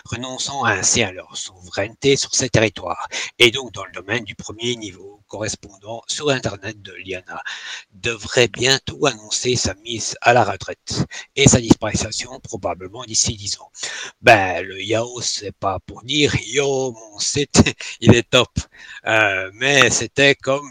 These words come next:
le point F R, ou plutôt le point R E, l'île de la Réunion, à son propos.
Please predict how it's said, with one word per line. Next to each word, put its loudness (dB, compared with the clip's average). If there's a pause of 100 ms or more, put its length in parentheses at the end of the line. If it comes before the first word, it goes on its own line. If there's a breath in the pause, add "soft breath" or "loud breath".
le -12
point -6
F -12
R, 2
ou -16
plutôt -14
le -18 (120)
point -10
R -8
E, -10 (160)
l'île -2
de -12
la -6
Réunion, -12 (120)
à 2
son -4
propos. -20